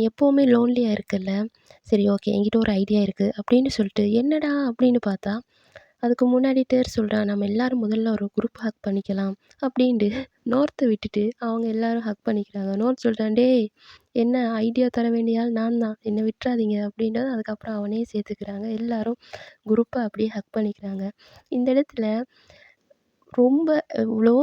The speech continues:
கஷ்டப்பட்டதுக்கு அப்புறம் பூனுக்கு வந்து ஒரு நல்ல சிரிக்கக்கூடிய மாதிரி, என்ஜாய் பண்ணக்கூடிய மாதிரி ஒரு ஃப்ரெண்ட்ஸ் கேங் கிடைச்சிருக்குல்ல. பூன் இதுக்கு டிசர்வ் தான். அதுக்கப்புறமா வந்து, அ, எல்லாரும் நோர்த் கிட்ட கேட்குறாங்க,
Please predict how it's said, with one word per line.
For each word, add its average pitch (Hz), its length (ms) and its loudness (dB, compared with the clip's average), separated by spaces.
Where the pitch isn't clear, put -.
கஷ்டப்பட்டதுக்கு 233 680 -4
அப்புறம் 202 360 -4
பூனுக்கு 269 400 2
வந்து 208 280 0
ஒரு 208 200 0
நல்ல 214 260 0
சிரிக்கக்கூடிய 254 680 0
மாதிரி, 196 320 -2
என்ஜாய் 208 300 0
பண்ணக்கூடிய 202 500 -6
மாதிரி 196 260 -4
ஒரு 233 140 0
ஃப்ரெண்ட்ஸ் 240 420 -2
கேங் 214 240 -2
கிடைச்சிருக்குல்ல. 185 640 -6
பூன் 285 280 4
இதுக்கு 226 260 0
டிசர்வ் 214 420 2
தான். 190 220 -2
அதுக்கப்புறமா 226 760 -2
வந்து, 196 280 0
அ, 214 60 -4
எல்லாரும் 220 360 0
நோர்த் 214 200 -2
கிட்ட 208 200 -4
கேட்குறாங்க, 190 440 -6